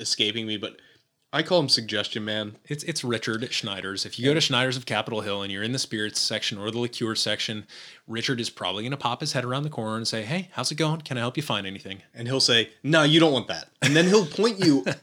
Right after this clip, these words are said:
Speaker 2: <laughs>
Speaker 1: almost always to something a little bit less expensive that he personally can tell you is better. And I gotta tell you, when I was making thirty-five thousand dollars a year and living in a basement apartment in D C, and I was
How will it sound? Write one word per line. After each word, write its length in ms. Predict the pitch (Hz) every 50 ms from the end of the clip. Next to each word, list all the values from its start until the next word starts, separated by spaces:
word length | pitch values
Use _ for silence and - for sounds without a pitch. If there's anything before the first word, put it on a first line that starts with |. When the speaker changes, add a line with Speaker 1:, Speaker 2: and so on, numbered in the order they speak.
| _
Speaker 2:
<laughs> 220 | _ - - - -
Speaker 1:
almost 500 | - 180 220 233 233 214 190 - - - -
always 480 | 175 143 160 156 127 107 98 92 - -
to 160 | - - 101
something 300 | - 139 139 127 113 110 -
a 60 | 110
little 300 | 107 101 101 113 - -
bit 180 | 151 151 -
less 240 | 120 120 120 120 -
expensive 560 | 117 - - - 117 110 117 139 160 165 160 - _ _ _ _ _ _ _ _ -
that 200 | 135 117 - -
he 140 | - 151 151
personally 640 | 151 - 131 123 123 - 135 139 147 147 143 151 147
can 240 | 147 - 123 110
tell 180 | 98 - 107 113
you 140 | 123 127 120
is 120 | 104 92
better. 360 | - - 92 104 127 143 151 151 - - - - _ _ _ _ _ -
And 180 | 127 127 131 123
I 140 | - 135 147
gotta 160 | 202 185 -
tell 100 | 185 180
you, 100 | 135 107
when 140 | 98 110 110
I 100 | 113 143
was 140 | 170 156
making 480 | 131 131 127 123 123 147 143 143 143 143 - _ -
thirty-five 680 | - - - - 110 113 123 123 120 - 123 120 120
thousand 300 | - 135 123 120 117 123
dollars 320 | 117 117 117 117 117 110 -
a 60 | 110
year 300 | 98 104 107 110 135 139
and 340 | - - 101 104 98 92 95
living 320 | 104 104 110 113 110 110
in 120 | 107 110 104
a 60 | 92
basement 420 | 87 - - 92 - - 117 107
apartment 440 | 101 - 110 110 110 120 120 113 110
in 60 | 101
D 180 | 101 107 104 101
C, 340 | - - 110 107 113 117 - _ _ _ _ _ _ _ _ _ _ _ _ _ _ -
and 320 | 107 113 117 113 113 110
I 220 | 95 95 104 107 110
was 240 | 113 107 - -